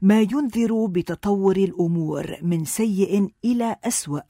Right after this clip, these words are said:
كما قال بالأمس رئيس حزب القوات اللبنانية دكتور سمير جعجع.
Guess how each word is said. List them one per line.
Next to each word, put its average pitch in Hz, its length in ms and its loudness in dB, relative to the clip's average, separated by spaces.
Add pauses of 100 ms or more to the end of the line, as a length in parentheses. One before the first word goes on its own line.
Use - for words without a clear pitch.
(520)
كما 143 320 -2
قال 170 400 -4
بالأمس 214 560 0 (220)
رئيس 151 380 -6
حزب 156 260 -12
القوات 160 460 -6
اللبنانية 190 440 -2
دكتور 180 420 -4 (300)
سمير 156 360 -4
جعجع. - 500 -12